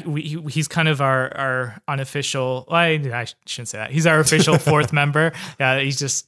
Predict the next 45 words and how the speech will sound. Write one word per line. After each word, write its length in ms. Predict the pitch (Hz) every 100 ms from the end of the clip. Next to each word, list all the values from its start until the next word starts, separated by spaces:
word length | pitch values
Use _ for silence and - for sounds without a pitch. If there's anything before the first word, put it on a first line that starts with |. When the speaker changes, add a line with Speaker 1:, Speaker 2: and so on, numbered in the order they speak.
| _ -
Speaker 1:
you 160 | 160
know, 260 | 123 123 135
isn't 220 | 143 135
always 320 | 127 123 120
around. 320 | 117 156 180 156
But 180 | 139 - - -
yeah, 180 | 220
so 220 | 202 170 147
Shane 320 | - 160 180
was 320 | 170 117 107
really 280 | 139 156 151
going 180 | 147 139
to 80 | 131
be, 220 | 135 143
like, 180 | 120 120
a 40 |
one-time 600 | 123 127 131 123 131 123
thing. 460 | - 131 151 127 123
And 260 | 127 127
then 380 | 123 120 117 123
he, 260 | 120 131 131
we 160 | 131
just 220 | 123 123
kind 180 | - 131 127
of, 40 |
like, 120 | 127
no, 260 | 123 139 156
like, 300 | 120 120 117
he's 240 | 147 160
actually 400 | 139 127 - 143
a 60 | 131
really 240 | 127 131 127
cool 200 | - 127
part 180 | - 123
of 80 | 123
the 80 |
show. 320 | 117 135 139 147
And 140 | 127
so 240 | - 127
we 120 | 123 127
kind 220 | - 127
of 80 | -
dropped 280 | 117 120 -
that 180 | 117
bit, 300 | 123 156 -